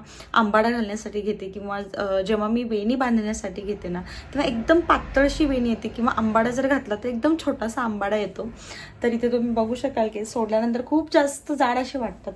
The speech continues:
पण जेव्हा मी असे पकडते ना हातामध्ये, तेव्हा अगदीच हे बघा, पूर्ण एवढ्याशा होलामध्ये पूर्ण केस माझे बसून जातात, इतके पातळ असे केस आहेत. तर या केसांचा ना छान पद्धतीचा आंबाडा आपण घालू शकतो. काही लोकांना, अ,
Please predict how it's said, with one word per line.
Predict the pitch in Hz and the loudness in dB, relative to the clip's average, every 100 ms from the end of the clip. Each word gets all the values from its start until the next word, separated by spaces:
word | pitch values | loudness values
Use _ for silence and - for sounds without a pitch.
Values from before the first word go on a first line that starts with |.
| - | -4
पण | 240 | -2
जेव्हा | 240 240 240 | 0 2 0
मी | 254 | -2
असे | 240 269 | -4 -4
पकडते | - 247 262 254 262 | -2 -2 0 0 -2
ना | 254 | -4
हातामध्ये, | 226 - 208 185 208 - - - - | -4 -6 -6 -8 -10 -12 -18 -18 4
तेव्हा | 277 302 | 8 8
अगदीच | - 220 220 240 - | 6 2 2 0 -2
हे | 214 | -4
बघा, | 175 - - - - - - - - - - - - | -4 -6 -10 -16 -20 -16 -16 -16 -20 -20 -20 -20 -10
पूर्ण | - 311 330 349 - | 2 6 8 8 6
एवढ्याशा | - 262 262 277 302 | 2 4 4 4 4
होलामध्ये | 294 254 233 240 240 240 | 4 6 6 4 2 0
पूर्ण | 240 247 233 233 | 0 -2 -2 0
केस | 233 220 | -2 0
माझे | 226 214 | -2 0
बसून | 220 220 220 220 | 0 -2 -4 -2
जातात, | 214 - 190 - | -2 -2 -4 -4
इतके | 233 - 240 | -12 -6 -6
पातळ | 233 226 - 214 | -4 -4 -6 -8
असे | 208 208 | -8 -10
केस | 208 202 - | -12 -10 -8
आहेत. | 180 175 233 - - - - | -10 -12 -16 -16 -18 -18 -4
तर | 254 | 2
या | 277 | 4
केसांचा | 294 285 262 262 | 2 0 -4 -2
ना | 240 226 233 - 220 | 0 0 -2 -12 -10
छान | 233 220 | -6 -4
पद्धतीचा | 220 214 220 214 226 | -4 -4 -4 -4 -4
आंबाडा | 220 202 202 | -2 -2 -4
आपण | 202 220 | -4 -2
घालू | 226 202 | -2 -2
शकतो. | 208 202 190 | -6 -8 -6
काही | 190 220 | -4 -2
लोकांना, | 233 233 233 240 247 - - - | -2 -2 -2 -2 -4 -10 -18 -8
अ, | 220 214 | -2 -2